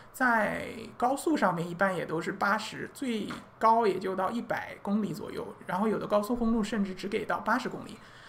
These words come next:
但是如果你规规矩矩的在路上按照限速开呢，你就会发现一辆又一辆的这个车嗖嗖的超过你。呃，日本这边是在右边超车，超车的啊，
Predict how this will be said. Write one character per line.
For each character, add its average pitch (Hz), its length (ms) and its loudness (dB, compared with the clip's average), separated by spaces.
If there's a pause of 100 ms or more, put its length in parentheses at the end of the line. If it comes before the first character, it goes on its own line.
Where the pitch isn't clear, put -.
(180)
但 262 220 6
是 202 1040 2
如 220 100 6
果 254 120 6
你 185 100 4
规 233 180 6
规 262 140 2
矩 254 160 -2
矩 254 160 -2
的 220 140 4
在 185 160 4
路 202 120 4
上 185 140 2
按 185 120 2
照 202 120 4
限 208 240 0
速 196 120 -2
开 202 260 6
呢， 190 180 4
你 160 60 -6
就 170 160 -2
会 180 120 -2
发 208 220 2
现 190 260 -2
一 170 60 -2
辆 226 360 2
又 220 180 4
一 175 100 0
辆 185 220 0
的 170 80 -6
这 - 100 -8
个 - 100 -8
车 - 220 0
嗖 285 260 -2
嗖 277 200 -2
的 214 100 2
超 180 220 -2
过 - 120 -6
你。 214 80 -8 (540)
呃， - 500 -2 (120)
日 269 120 -2
本 202 200 4
这 185 80 2
边 202 160 4
是 208 100 2
在 190 320 4
右 247 260 4
边 160 160 0
超 - 220 -2
车， - 260 -4 (140)
超 - 160 0
车 196 240 4
的 190 60 2
啊， - 180 -4